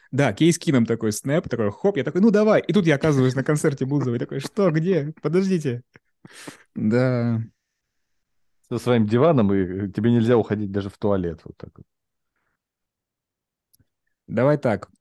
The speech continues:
Speaker 1: М, самое грустная, наверное, вещь была наблюдать, как медленно разлагается на поле Брэд Фарф в моём первом сезоне две тысячи десятого, потому что я на него начитался, думаю: «Щас, щас дед зажжёт, щас, щас будет круто».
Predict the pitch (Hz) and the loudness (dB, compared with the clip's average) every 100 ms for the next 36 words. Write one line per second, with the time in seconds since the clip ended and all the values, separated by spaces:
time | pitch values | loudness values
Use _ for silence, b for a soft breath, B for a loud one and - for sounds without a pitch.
0 | _ _ - 104 110 110 110 107 - _ | _ _ -8 -2 0 2 2 0 -4 _
1 | _ _ _ _ _ _ - 139 147 139 | _ _ _ _ _ _ -8 -2 0 0
2 | 117 131 196 220 139 127 117 107 107 107 | 0 2 2 2 0 2 2 0 0 0
3 | 104 98 101 104 113 156 156 123 - _ | -2 -2 -2 0 0 0 0 -6 -6 _
4 | _ _ _ _ - 135 156 131 120 117 | _ _ _ _ -2 0 2 2 2 2
5 | 117 113 135 117 110 107 127 107 113 110 | 0 2 0 0 -2 -2 -2 0 -2 -4
6 | - 101 - _ _ _ - 101 98 95 | -4 -6 -6 _ _ _ -12 -6 -6 -4
7 | 98 95 - 139 135 107 98 104 101 90 | -6 -8 -6 -4 -4 -4 -8 -8 -8 -8
8 | 87 - - 98 - 95 95 98 104 - | -10 -12 -8 -8 -8 -10 -6 -6 -6 -4
9 | 139 107 92 92 - 113 - - 123 107 | -4 -2 -8 -6 -6 -8 -8 -2 -2 0
10 | 117 90 104 107 107 107 92 110 107 110 | 0 0 -2 -2 0 -2 -2 -6 -6 -6
11 | 123 113 113 110 120 110 92 | -6 -4 -4 -4 -4 -4 -6